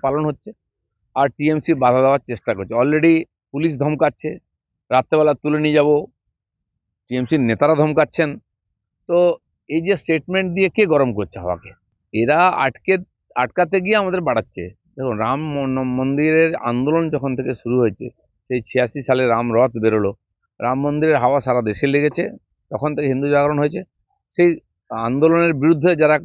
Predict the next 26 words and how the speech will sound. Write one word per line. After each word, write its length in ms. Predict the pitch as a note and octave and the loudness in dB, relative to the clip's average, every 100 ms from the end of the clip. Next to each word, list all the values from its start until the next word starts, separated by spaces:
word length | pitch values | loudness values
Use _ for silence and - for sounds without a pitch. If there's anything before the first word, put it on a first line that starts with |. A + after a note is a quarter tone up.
| D#3+ | -4
ছিলেন 400 | D#3 D#3+ D#3+ E3 _ _ _ | 0 2 2 -4 _ _ _
তারা 140 | - C#3+ | -4 -2
অসফল 480 | C3+ - F3+ F#3+ F3 | -2 -2 0 2 2
হয়েছেন, 280 | A2 G2 | 0 -6
হিন্দু 420 | G#2 _ - B2+ C#3+ | -14 _ -10 -8 -6
সমাজ 300 | D3 D3 C3+ | -6 -8 -8
সফল 220 | B2+ C#3+ | -6 -2
হয়েছে, 180 | D3 D#3 | -2 -2
মন্দির 340 | C3 A#2+ D3 | -2 -2 -2
প্রতিষ্ঠা 400 | D3+ D3 D#3 - | -4 -8 -6 0
হয়েছে, 180 | D3+ D3 | 0 0
আত্মবিশ্বাস 560 | D3 - F#3+ F#3 - D#3+ | -4 -2 -4 -4 -2 0
বেড়ে 220 | C3 A#2+ | 2 0
গেছে। 220 | G2 - - _ _ _ _ | -2 -6 -16 _ _ _ _
তো 100 | D#3 | 0
রাম 240 | D3 D3 E3 | 2 2 -2
মন্দিরের 340 | F3+ F#3 G3+ | 0 2 2
সঙ্গে 280 | - F3+ F3+ | 0 -2 -2
সঙ্গে 440 | G3 G3 G#3 A3 - _ _ _ | -2 0 0 0 -4 _ _ _
এই 120 | C3 C#3 | -4 -2
রামনবমীর 560 | C#3 D3+ E3+ F3 F3+ | -2 -2 -4 -4 -6
শোভাযাত্রার 680 | D#3+ C#3+ D3+ D#3+ D#3+ F3 E3 | -4 0 2 0 0 0 0
যে 300 | E3+ D#3+ D3 B2+ | 0 -2 -2 -4
বিস্তার, 360 | C3+ - F3+ | -4 0 0
এটাও 220 | D#3+ F3+ | 2 0
বাড়ছে। 320 | G3 A3+ - | 2 0 -2